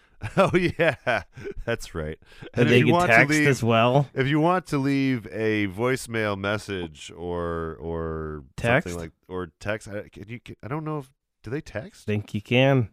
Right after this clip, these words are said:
Speaker 1: Oh, shit. Maybe they do. I've never tried that on Google Voice. But, um, yeah, if you want
Speaker 2: What,
Speaker 1: to
Speaker 2: Google Voice? What are you talking about?
Speaker 1: I think that I
Speaker 2: The
Speaker 1: have a
Speaker 2: real
Speaker 1: Google
Speaker 2: phone
Speaker 1: Voi-,
Speaker 2: number.
Speaker 1: I have a Google Voice. No, it's from Google Voice, though. It's
Speaker 2: I was trying
Speaker 1: it,
Speaker 2: to
Speaker 1: it's one eight,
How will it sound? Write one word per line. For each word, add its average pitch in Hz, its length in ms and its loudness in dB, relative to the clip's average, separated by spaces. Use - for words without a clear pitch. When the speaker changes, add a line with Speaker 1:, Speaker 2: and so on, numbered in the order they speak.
Speaker 1:
Oh, 123 120 -6
shit. - 340 -10
Maybe 135 240 -4
they 160 100 -2
do. 127 400 -6
I've 98 120 -4
never 113 200 -4
tried 120 280 -4
that 87 120 -4
on 80 80 -8
Google 76 280 -12
Voice. 71 360 -14
But, 87 240 -4
um, 90 420 -4
yeah, 110 280 0
if 78 180 -6
you 98 80 -4
want 120 260 -2
Speaker 2:
What, 156 180 4
Speaker 1:
to 131 140 0
Speaker 2:
Google 147 280 4
Voice? 135 380 4
What 156 140 4
are 151 40 6
you 131 100 4
talking 110 320 0
about? 87 300 -6
Speaker 1:
I 82 60 -14
think 160 320 -10
that 90 220 -2
I - 20 -10
Speaker 2:
The 85 80 -2
Speaker 1:
have - 60 2
a 135 40 0
Speaker 2:
real 139 240 4
Speaker 1:
Google 147 160 2
Speaker 2:
phone 160 120 4
Speaker 1:
Voi-, 151 100 6
Speaker 2:
number. 95 340 0
Speaker 1:
I - 40 -8
have 110 120 -6
a 101 140 -4
Google 101 320 -6
Voice. 113 420 -6
No, 85 180 -10
it's 101 220 -6
from 156 280 -4
Google 76 260 -8
Voice, 65 360 -14
though. - 220 -20
It's 85 160 -8
Speaker 2:
I 95 160 2
was 87 140 -6
trying 98 320 0
Speaker 1:
it, 82 160 -8
Speaker 2:
to - 40 -16
Speaker 1:
it's 107 220 -2
one 143 360 0
eight, 175 140 0